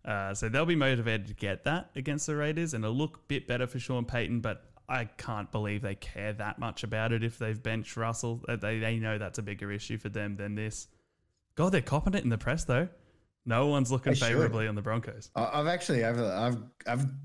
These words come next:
Speaker 2: getting more angry at them as it's gone on, <laughs> actually. Uh, it's, it's just a poor, it's poor. Like, there's no reason for it, really.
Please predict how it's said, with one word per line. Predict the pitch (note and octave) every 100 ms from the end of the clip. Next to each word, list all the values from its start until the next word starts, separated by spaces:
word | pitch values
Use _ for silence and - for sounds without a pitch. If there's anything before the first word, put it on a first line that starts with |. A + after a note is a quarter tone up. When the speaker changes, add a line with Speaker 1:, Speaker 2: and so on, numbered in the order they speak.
| - -
Speaker 2:
getting | A#2+ A2+ G#2 G2 G2
more | A2 G#2+
angry | G#2 G#2+ G2
at | F#2 -
them | F2+
as | F#2 -
it's | F#2 -
gone | G2+ F#2
on, | F#2+ G2 -
<laughs> |
actually. | F#2+ G2 - F2+ - - -
Uh, | G2+ G2+
it's, | F#2+ - G#2 -
it's | - C#3
just | B3 C4
a |
poor, | - A2+ A#2 F#3+ F3
it's | - B2+ -
poor. | - C#3+ C#3+ F2 -
Like, | A2 A#2+
there's | D#3 D#3
no | G#3+
reason | F3+ G2+ B2 G2
for | - F#2 F#2
it, |
really. | - A2 F#2 F#2+